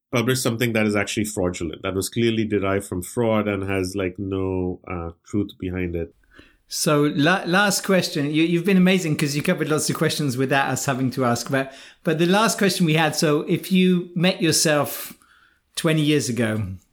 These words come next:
Speaker 2: maybe the day you came out of Professor Rao's class and you were just, just, uh, just switched from chemical engineering to molecular biology, what, what's the advice you would give yourself?
Speaker 1: Well, I think, uh,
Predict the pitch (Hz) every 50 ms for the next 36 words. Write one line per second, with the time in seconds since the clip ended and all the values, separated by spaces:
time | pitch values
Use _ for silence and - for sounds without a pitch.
0 | 160 - - 139 135 135 131 135 135 135 135 143 196 - - - - _ _ _
1 | _ - 156 131 117 156 156 156 151 151 147 - 151 143 143 143 139 139 135 127
2 | 131 127 117 - - - 151 135 - 151 143 - - 151 135 120 131 127 127 123
3 | 120 117 - - 139 127 117 113 113 110 - - 123 117 117 120 117 113 117 113
4 | 113 135 131 110 - - - - - - _ _ _ _ - 160 147 - - -
5 | 156 147 143 151 - - 131 123 165 202 180 - - - - 170 175 165 - -
6 | - - - - 143 127 127 117 139 143 143 131 - 135 131 123 120 127 127 123
7 | 117 - 127 123 123 - - 131 117 - 113 120 123 113 107 117 - - - -
8 | - - - _ _ - 156 202 - - 170 185 185 - 175 165 151 127 117 135
9 | 131 131 127 - - 143 127 117 120 117 - 123 117 120 110 - - - - 95
10 | - - - - _ _ _ _ _ _ _ _ _ _ _ _ - 123 120 123
11 | 113 123 - 156 143 139 131 - - - 95 95